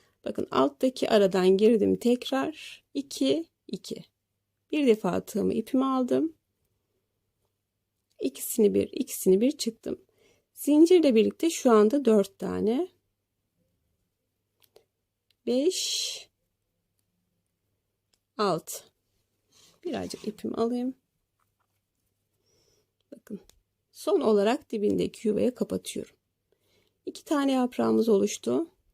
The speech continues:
Bir, iki, üç. Bir defa tığımı ipimi aldım. Tekrar dibindeki yuvaya batarak önce bir, sonra iki, sonra iki. Üzerine üç zincir çektim.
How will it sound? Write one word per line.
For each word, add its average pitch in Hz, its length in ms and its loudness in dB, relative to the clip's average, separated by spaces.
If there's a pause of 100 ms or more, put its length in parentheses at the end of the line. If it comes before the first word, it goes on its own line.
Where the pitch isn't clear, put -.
(160)
Bir, 285 420 -2
iki, - 520 -6
üç. - 540 -8 (840)
Bir 311 240 2
defa 208 400 2
tığımı 190 300 2
ipimi 208 340 0
aldım. 196 340 0
Tekrar 220 460 2
dibindeki 208 500 2
yuvaya 190 280 2
batarak 220 760 -4 (180)
önce 254 440 0
bir, 262 500 -2
sonra 220 420 0
iki, 262 520 -4
sonra 208 400 -2
iki. - 540 -6 (1300)
Üzerine 277 520 2
üç 247 220 -2
zincir 285 400 0
çektim. 285 680 -4